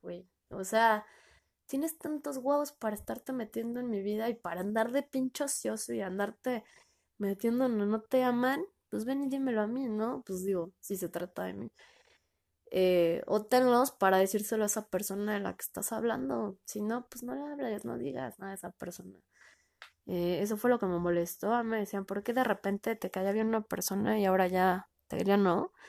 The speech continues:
La voy a respetar a esa persona porque tácitamente, pues, no me ha hecho nada. Sí, ya me entraré así como de que, "Ay, es que esta niña, no sé qué, no sé cuánto". Dímelo a mí, dímelo en la cara y no hay bronca.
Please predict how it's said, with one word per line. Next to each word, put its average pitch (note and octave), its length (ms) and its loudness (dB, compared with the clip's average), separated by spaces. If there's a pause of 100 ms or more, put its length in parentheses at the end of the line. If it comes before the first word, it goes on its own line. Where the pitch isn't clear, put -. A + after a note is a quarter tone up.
(580)
La A3 120 12
voy D#4 100 12
a D#4+ 60 12
respetar G3 460 2
a - 20 6
esa G3 160 0
persona G#3 520 0
porque F3 360 -6
tácitamente, F#3+ 840 -2
pues, F3 300 -6 (140)
no G#3 200 2
me G#3+ 160 2
ha F3 80 0
hecho F#3+ 240 -6
nada. F#3+ 440 4 (440)
Sí, - 200 -2
ya G#3 80 2
me F#3+ 140 -2
entraré F#3 380 0
así F#3+ 240 -4
como F#3 240 -10
de - 120 -12
que, - 160 -16
"Ay, A#3+ 420 -8
es - 100 -18
que - 80 -20
esta - 220 -10
niña, G#3+ 400 -8
no G3+ 120 -12
sé - 180 -20
qué, A3 120 -12 (120)
no G#3+ 100 -18
sé - 120 -20
cuánto". A3 320 -10 (720)
Dímelo C#4+ 280 0
a G3 40 2
mí, F#3+ 240 -4
dímelo C4 240 -2
en G3 120 0
la F3+ 160 -4
cara B3+ 400 0
y G#3+ 100 0
no G3+ 140 0
hay G#3+ 80 2
bronca. G3 400 -4